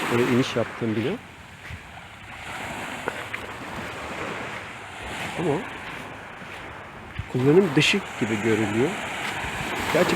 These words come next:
bundan da bahsetmek lazım. Yani burada turist filan var ama ben daha fazla olmasını açıkçası umuyordum. Fakat o düzeyde bir turist yok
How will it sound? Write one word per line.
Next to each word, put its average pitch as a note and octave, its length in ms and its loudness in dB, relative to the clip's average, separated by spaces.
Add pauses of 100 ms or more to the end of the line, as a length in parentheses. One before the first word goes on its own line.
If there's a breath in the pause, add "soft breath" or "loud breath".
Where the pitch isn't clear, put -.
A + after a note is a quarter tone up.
bundan F#3+ 240 12
da E3 120 10
bahsetmek E3 560 6
lazım. A#2 320 8
Yani B2+ 260 8
burada D3 280 8 (520)
turist D3+ 240 6
filan D#3+ 380 6
var F3 120 8
ama G3+ 280 6 (1300)
ben D3 180 8
daha F3 200 10
fazla B2 360 8
olmasını A#2 500 4 (160)
açıkçası - 460 -4 (120)
umuyordum. B2 440 6 (1000)
Fakat C#3+ 280 0
o D3+ 380 4
düzeyde C3+ 280 8
bir C#3 220 6 (600)
turist - 260 4 (240)
yok D#3+ 160 8